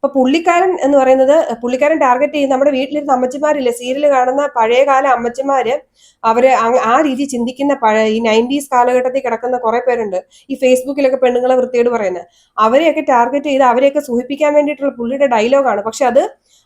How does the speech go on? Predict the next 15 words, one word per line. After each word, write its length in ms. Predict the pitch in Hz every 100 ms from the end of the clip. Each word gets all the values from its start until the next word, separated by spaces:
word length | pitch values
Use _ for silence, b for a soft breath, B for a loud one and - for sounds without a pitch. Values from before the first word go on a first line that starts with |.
| -
അപ്പാനിയുടെ 400 | 214 262 277 302
ഫാമിലിയെ 420 | 302 240 247 277
ഭയങ്കര 320 | 269 240 269 285
രീതിയിൽ 320 | 247 247 262
ബാധിക്കുന്നുണ്ട്. 500 | 220 208 262 254 247
അപ്പാനിയുടെ 380 | - 262 285 285
ഫാമിലി, 500 | 269 233 233 240 -
ആ, 220 | 202 196
പിന്നെ 240 | 185 202 190
ബിഗ് 140 | 196
ബോസ് 160 | 240 240
ഹൗസിലേക്ക് 380 | 262 262 262 240
വരികയും 460 | 190 214 233 349 - b b -
അപ്പാനിയുടെ 440 | 247 302 302 262
വൈഫ് 420 | 220 226 277 277